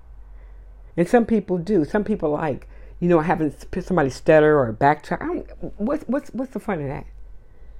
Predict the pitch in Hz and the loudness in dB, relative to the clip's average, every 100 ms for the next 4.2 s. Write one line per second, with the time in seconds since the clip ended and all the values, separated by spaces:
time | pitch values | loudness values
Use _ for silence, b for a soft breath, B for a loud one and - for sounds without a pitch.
0 | b b b 240 294 302 - - 185 190 | b b b -2 0 0 -2 0 2 2
1 | 127 127 131 165 - - - - - 330 | 0 -4 -4 -2 -4 -8 -14 -16 -4 -2
2 | 311 - 277 285 135 82 - - - b | -2 0 0 2 0 -2 -6 -8 -18 b
3 | b b - 294 254 226 220 220 262 233 | b b -6 -2 0 2 4 4 4 -2
4 | 123 | -6